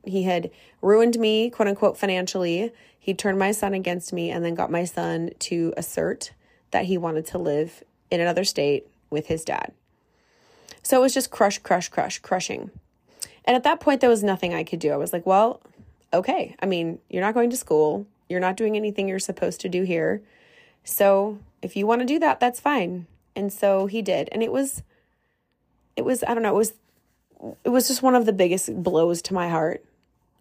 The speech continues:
I felt so betrayed. I felt so abandoned, and I was just, I was sick to my stomach. A lot of my friends and family remember just,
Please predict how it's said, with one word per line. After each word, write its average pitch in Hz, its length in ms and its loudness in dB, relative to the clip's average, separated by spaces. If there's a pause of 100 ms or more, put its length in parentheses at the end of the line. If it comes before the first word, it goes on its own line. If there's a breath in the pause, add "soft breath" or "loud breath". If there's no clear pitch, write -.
I 175 140 0
felt 190 320 2
so 196 200 2
betrayed. 190 640 0 (460 soft breath)
I 190 80 0
felt 190 340 2
so 196 220 2
abandoned, 175 800 0
and 170 200 0
I 170 120 0
was 170 180 -2
just, - 340 -8
I 185 60 -2
was 185 160 -2
sick - 240 -6
to - 100 -10
my 180 120 -4
stomach. 170 420 -6
A - 60 -2
lot 196 240 2
of 190 180 0 (800 soft breath)
my 202 140 4
friends 196 240 2
and 190 100 -2
family 190 260 0
remember 170 460 0
just, - 380 -6